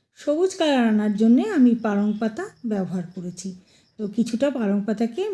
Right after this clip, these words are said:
অন্তত দেড়শো গ্রাম পালং পাতাকে এইভাবে মিক্সিতে আমি পেস্ট করে নিয়েছি। আর ওই একই কড়াইয়ের ভেতরে এই পালং পাতার পেস্টটাকে অ্যাড করে দেব। আর এটাকে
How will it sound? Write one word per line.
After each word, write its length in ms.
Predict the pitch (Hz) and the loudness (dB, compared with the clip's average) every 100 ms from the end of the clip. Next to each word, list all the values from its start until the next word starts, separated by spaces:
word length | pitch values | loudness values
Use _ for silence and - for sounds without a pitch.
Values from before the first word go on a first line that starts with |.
| 247 240 - | -2 -4 -6
অন্তত 280 | 240 240 381 | -2 0 0
দেড়শো 340 | 294 220 - 247 | 0 0 0 0
গ্রাম 220 | 294 320 | 0 -2
পালং 260 | 233 208 208 | -2 -2 -2
পাতাকে 360 | 214 214 233 403 | -4 -4 -6 -4
এইভাবে 460 | 480 240 214 226 262 | -2 0 2 2 4
মিক্সিতে 520 | 226 202 - 233 269 | 4 2 -4 -2 0
আমি 220 | 247 220 392 - | 0 0 0 -2
পেস্ট 260 | 233 214 - | -2 -4 -4
করে 220 | 208 196 | -2 -2
নিয়েছি। 380 | 185 185 185 190 185 - - - | -2 -4 -6 -8 -10 -18 -20 -16
আর 200 | 196 190 214 | -10 -8 -6
ওই 160 | 220 220 214 | 0 0 0
একই 380 | 226 202 285 370 | -2 -2 0 0
কড়াইয়ের 460 | 370 214 208 208 196 | 0 0 0 0 0
ভেতরে 380 | 208 208 214 381 | 0 0 0 2
এই 160 | 392 | 2
পালং 360 | 269 214 185 190 | 0 -2 -2 -2
পাতার 380 | 185 202 208 277 381 _ _ _ - | -4 -6 -4 -4 -6 _ _ _ -4
পেস্টটাকে 560 | 220 202 - 247 311 440 - _ | -2 -2 -4 -4 -4 -8 -12 _
অ্যাড 200 | 214 208 214 - | -8 -8 -6 -6
করে 160 | 185 | -6
দেব। 240 | 175 175 170 185 - _ _ _ | -6 -8 -10 -12 -14 _ _ _
আর 80 | 202 | -6
এটাকে 380 | 202 196 269 415 | -4 -2 -4 -2